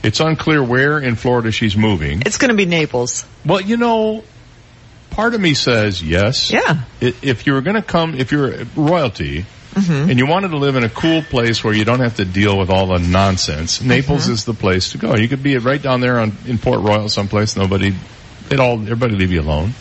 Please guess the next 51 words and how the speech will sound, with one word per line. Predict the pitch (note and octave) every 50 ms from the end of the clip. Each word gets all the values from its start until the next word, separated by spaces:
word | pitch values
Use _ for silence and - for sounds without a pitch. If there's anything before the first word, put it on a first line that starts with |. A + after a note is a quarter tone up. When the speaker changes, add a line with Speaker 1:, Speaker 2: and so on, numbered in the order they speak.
| - - -
Speaker 2:
I | -
think | D#4+ - - E3+ F3
so. | - - E3+ F3+ A#3 C4+
I | - F#3
mean, | G3+ F#3+ F#3+
you | G3 A3
go | G3+ G3+
to | E3+
West | D#3 C#3+ D3+ D#3 D#3 -
Palm | - D3+ D3 D3 D3
Beach | C3 C#3+ C#3 D#3+ - -
for | - D3+ C3+ -
attitude, | C3 C3+ C3+ C#3 D3+ D3 - - - D#3 D#3 E3+ E3+
I | E3 D3 D3
think | D#3 - E3 D#3+ D#3 D#3
a |
little | C#3+ C#3 C#3+ C#3 C#3+ D3
bit. | C3+ D#3 F3 A#3 B3+ -
No | - C#3 B2 C3
offense | C3 - - C#3 C#3 - -
to | - C3
West | A#2+ B2+ C3 C3 -
Palm, | - D3 C3+ D3 F3 A3 B3 - - - - - - - - -
but | D#3+ D3
we | D3 E3+ F#3
have | F3+ E3+ E3 D3+ C#3
the | C#3+
beach, | B2+ C#3+ D#3 E3+ A3 A#3 - - -
we | E3 D3+
have | D#3 D#3 C#3 C#3
the | D3+
sand. | D3 - - D#3 D#3 E3+ F3 F#3+ G#3 A3 G#3 - -
That, | - F3 E3+ - - - - - - - - -
it's | F3 - - -
just | - A#3 G#3 -
beautiful. | - D3+ D#3 E3 F#3 - - B2+ C3
Speaker 1:
Got | B2+ C3 C3
all | C3 A#2+
the | G2+ G#2
dead | F#2+ F2+ A#2 A2+ G2+
fish. | F#2 - - A2+ C3+ D#3 - - -
I | - A#2
mean, | A2+ A#2+ D3
we've | A3 A#3+ G#3+
got | - F#3 F#3 F3 E3+
everything. | E3+ F3 D#3 B2 G2 F2+ A#4+
Speaker 2:
Well, | A#4+ A#4+ A#4+
you | A#4+ B4 B4+ G#4+ D#4+
know, | B3+ G3+ F#3+ F#3
there's | E3+ F3 D#3 D#3 D3+ -
that. | - C#3 B2 A2+ A#2+ D#3+ G#3 - - -